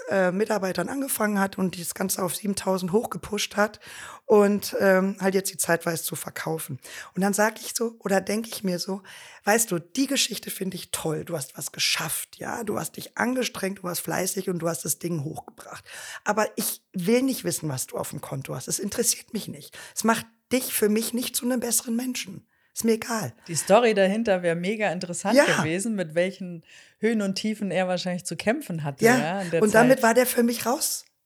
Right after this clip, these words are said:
Speaker 2: Ja.
Speaker 1: Wollte ich nicht, der war mir unangenehm.
Speaker 2: Ja, ja. Also, k-, kann ich total nachvollziehen. Finde ich auch viel spannender, ähnlich wie du sagst,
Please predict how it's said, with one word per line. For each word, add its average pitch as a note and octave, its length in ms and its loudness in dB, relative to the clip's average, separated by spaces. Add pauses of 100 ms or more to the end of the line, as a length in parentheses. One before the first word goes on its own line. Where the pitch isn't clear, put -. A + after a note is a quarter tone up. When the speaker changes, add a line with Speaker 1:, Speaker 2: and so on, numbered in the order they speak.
Speaker 2:
Ja. E3 160 0
Speaker 1:
Wollte B3+ 220 8
ich A3+ 120 -6
nicht, E3+ 160 -2
der G3 120 4
war G#3+ 120 4
mir A3+ 160 4
unangenehm. F3 640 0
Speaker 2:
Ja, E3 80 -6
ja. E3 240 -8 (160)
Also, E3+ 380 0 (280)
k-, A#2 140 -6
kann F#3+ 220 -2
ich F3+ 100 -4
total F3+ 360 0
nachvollziehen. E3+ 680 -4 (460)
Finde F#3+ 240 -4
ich - 140 -4
auch F#3+ 160 0
viel G3+ 240 -2
spannender, F#3+ 500 0
ähnlich G#3 320 -2
wie G3 60 -4
du F3+ 120 -6
sagst, F3 640 -2